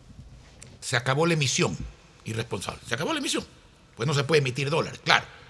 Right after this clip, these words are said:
si usted empieza a endeudarse en dólares y a emitir los famosos patacones, que son documentos en dólares que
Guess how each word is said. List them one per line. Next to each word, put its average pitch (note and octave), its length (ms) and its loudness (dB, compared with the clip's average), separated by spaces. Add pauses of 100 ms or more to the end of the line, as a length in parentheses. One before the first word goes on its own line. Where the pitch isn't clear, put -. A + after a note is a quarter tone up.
(120)
si - 100 -10
usted A#2 180 -2
empieza C#3+ 320 0
a C#3+ 40 2
endeudarse C3+ 440 2
en C#3+ 80 0
dólares D3 260 2
y A#2 40 0
a - 20 2
emitir C3 420 -4 (260)
los - 100 -6
famosos B2 340 0
patacones, B2+ 640 0 (540)
que A2 100 -8
son C3 180 0
documentos B2 680 2
en A#2 120 0
dólares B2 340 0
que - 160 -12